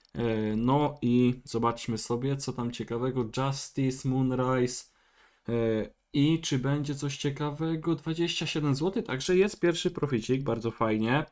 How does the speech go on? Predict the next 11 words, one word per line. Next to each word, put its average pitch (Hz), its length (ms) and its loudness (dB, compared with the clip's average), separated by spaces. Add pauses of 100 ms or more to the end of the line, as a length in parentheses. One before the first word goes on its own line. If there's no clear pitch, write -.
(120)
Lecimy 127 380 -2
sobie 127 260 -4
dalej, 117 420 0
oby 127 240 -2
jak 120 140 0
najwięcej 117 480 -2
tych 113 180 -4
proficików. 139 1120 2 (600)
E, 113 460 -2
Aloha, 123 800 2
okej. 131 960 0